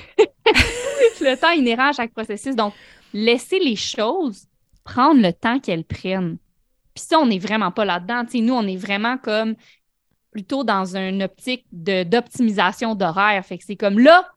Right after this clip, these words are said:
let's go. Genre, puis, puis les, les, on a plein d'outils proposés pour ça, pour enlever les frictions de nos horaires qui font que les choses vont pas assez vite. Fait que c'est comme, au lieu d'aller au restaurant, commander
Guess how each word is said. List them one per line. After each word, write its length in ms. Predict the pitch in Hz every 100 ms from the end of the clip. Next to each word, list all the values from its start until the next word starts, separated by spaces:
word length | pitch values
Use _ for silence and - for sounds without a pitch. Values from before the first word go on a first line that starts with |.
| _ -
let's 320 | 233 254 214
go. 120 | -
Genre, 220 | 247 202
puis, 220 | - 226 - _ _ _ 202
puis 220 | - 208
les, 220 | 196 190 185
les, 240 | 185 180 170 196 -
on 160 | 202
a 80 | 190
plein 240 | 233 220
d'outils 280 | 330 220 -
proposés 460 | - 208 190 185 220
pour 160 | 185
ça, 240 | - 262 - _
pour 160 | 220 190
enlever 440 | 196 190 247 269 _ _ _ -
les 160 | 202
frictions 720 | - - 240 - - 247 262 262
de 140 | 208
nos 640 | 190 190 190 190 185 175
horaires 520 | 190 196 185 220 262 -
qui 120 | -
font 280 | - 214 226
que 320 | - - 190
les 140 | 190 180
choses 300 | 220 220 208
vont 140 | 190
pas 100 | 185
assez 160 | 180 185
vite. 140 | 190
Fait 100 | 170
que 60 | -
c'est 100 | 190
comme, 180 | 180 -
au 120 | 180
lieu 120 | 208
d'aller 520 | 190 190 180 202 220 - _ _ _ -
au 120 | 185
restaurant, 800 | 185 185 - 185 180 196 214 233 _ _ -
commander 760 | 202 185 175 180 185 214 233